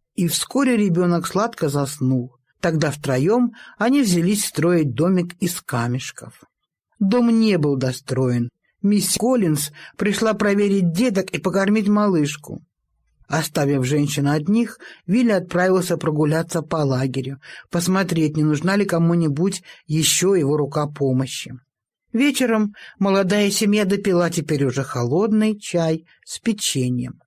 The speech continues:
Вилли перебрался в фургон Генри, а С-, Сиси со своими малышами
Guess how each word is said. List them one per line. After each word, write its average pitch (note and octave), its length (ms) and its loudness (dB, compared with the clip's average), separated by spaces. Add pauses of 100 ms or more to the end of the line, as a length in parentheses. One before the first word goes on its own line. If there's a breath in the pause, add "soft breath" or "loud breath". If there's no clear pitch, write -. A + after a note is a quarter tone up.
(160)
Вилли A#3+ 300 2
перебрался C#3+ 720 -2
в - 40 -12
фургон D#3+ 600 -2
Генри, C#3+ 580 0 (480 loud breath)
а C#3 180 -2
С-, - 180 -14 (120)
Сиси B3+ 720 0 (360)
со F3+ 160 -4
своими F3 640 2
малышами F3 840 0